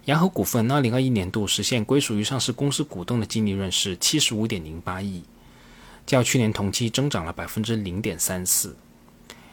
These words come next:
连续三年停留在七十至七十五亿这个区间里面。当然了，其实从经营的角度来说，洋河股份的二零二一年度净利润应该是增长的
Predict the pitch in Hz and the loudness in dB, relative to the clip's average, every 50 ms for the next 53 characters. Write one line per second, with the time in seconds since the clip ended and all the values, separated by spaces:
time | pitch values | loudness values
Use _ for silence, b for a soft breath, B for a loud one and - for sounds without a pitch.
0 | B B B B B - 110 104 107 - - 123 - - 135 127 127 123 104 92 | B B B B B -2 0 2 2 2 2 2 2 4 4 4 4 4 2 2
1 | 95 104 - - 104 98 95 95 95 - 107 98 90 - - - 131 127 - - | 0 -2 -4 -4 -4 -2 -2 -2 -2 -2 -2 -2 -2 -2 -2 -2 0 2 2 2
2 | - 92 92 101 - - 120 113 - - - 143 131 - - 123 104 90 82 85 | 0 0 -4 -6 -4 -2 -2 0 2 2 2 2 2 2 0 -2 -4 -6 -8 -8
3 | 92 92 - 98 92 - - - 104 - 107 101 104 110 104 85 73 76 71 - | -6 -6 -6 -6 -4 -4 -4 -4 -2 -2 -2 -2 -2 -2 -4 -6 -8 -10 -14 -14
4 | - - - - - - - - - - - - - B B B B B B B | -16 -20 -20 -20 -20 -20 -20 -20 -20 -20 -20 -20 -20 B B B B B B B
5 | B B B B B B B B B - 95 87 85 82 80 78 - - - B | B B B B B B B B B -4 -2 -2 -2 -4 -6 -10 -14 -16 -20 B
6 | B B B B B B - - 165 - 202 196 - 170 180 185 175 220 220 226 | B B B B B B 0 2 4 4 4 4 4 4 4 4 4 4 6 6
7 | 185 127 120 117 - - 78 78 - 113 92 82 85 90 - 104 98 95 92 - | 6 6 4 2 2 0 -4 -4 -2 -2 -2 -2 -2 -4 -4 -4 -4 -4 -6 -8
8 | B B B B B B B B B B - 127 120 - 185 208 202 - 208 - | B B B B B B B B B B -2 2 4 6 6 4 4 4 0 2
9 | - 170 151 135 117 127 139 127 117 123 127 131 131 120 101 90 98 101 117 110 | 2 4 4 4 4 4 4 2 4 4 4 4 4 2 2 0 0 0 0 0
10 | - - 120 107 107 104 101 95 90 90 92 104 123 139 123 - 120 - - 135 | 2 2 2 2 2 2 2 0 0 0 0 0 0 2 0 0 0 0 0 0
11 | 151 156 - 101 - 71 - - - | 0 0 0 -4 -4 -8 -12 -18 -18